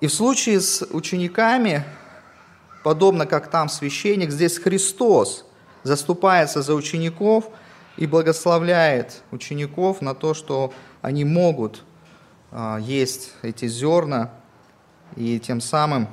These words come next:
он как бы подымается над законом, над тем законом, который, кстати, придумали люди, и которого фарисеи неукоснительно держались. Это их была интерпретация закона, что нельзя делать было в субботу.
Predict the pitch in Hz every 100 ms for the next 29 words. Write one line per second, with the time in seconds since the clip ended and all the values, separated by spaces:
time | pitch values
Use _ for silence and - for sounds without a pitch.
0 | - - _ _ - - - - - 127
1 | 117 127 123 123 135 120 135 147 139 113
2 | - 117 117 123 120 170 170 139 123 -
3 | - - 123 139 - 202 156 143 151 147
4 | 143 131 131 151 147 - 147 147 - 139
5 | 156 151 143 139 180 214 139 107 - -
6 | - _ _ _ _ _ _ - - -
7 | - - - - 117 127 135 135 120 -
8 | 123 117 - 151 135 123 117 120 131 120
9 | 120 113 113 117 123 113 82 - - -
10 | - - - _ - - - - - 120
11 | 117 165 175 131 117 113 120 117 123 120
12 | 143 165 165 139 135 127 - 110 117 120
13 | 147 143 123 - 123 127 117 110 120 113
14 | 117 117 107 107 107 - 127 117 - 110